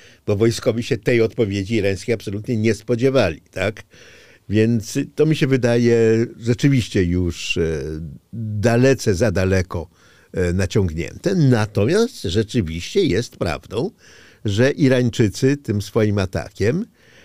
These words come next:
stworzyli Izraelowi szansę. Po pierwsze, Izrael zestrzeliwując niemal wszystkie rakiety, z tych trzystu pięćdziesięciu rakiet i dronów,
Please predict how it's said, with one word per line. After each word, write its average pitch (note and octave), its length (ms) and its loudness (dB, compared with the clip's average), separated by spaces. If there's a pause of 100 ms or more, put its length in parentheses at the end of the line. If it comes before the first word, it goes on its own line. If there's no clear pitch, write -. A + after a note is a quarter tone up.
(140)
stworzyli A2 580 0
Izraelowi B2+ 580 0
szansę. A2 480 -2 (1000)
Po F3+ 120 0
pierwsze, E3 840 -2 (720)
Izrael A#2+ 640 2 (840)
zestrzeliwując A2+ 1080 0 (120)
niemal B2 600 4 (100)
wszystkie - 600 -4 (100)
rakiety, - 500 -6
z - 60 -12
tych C#3 140 -6
trzystu F#3+ 320 -4
pięćdziesięciu D3+ 540 -6
rakiet C#3+ 340 -4
i A#2 40 -6
dronów, B2 500 -2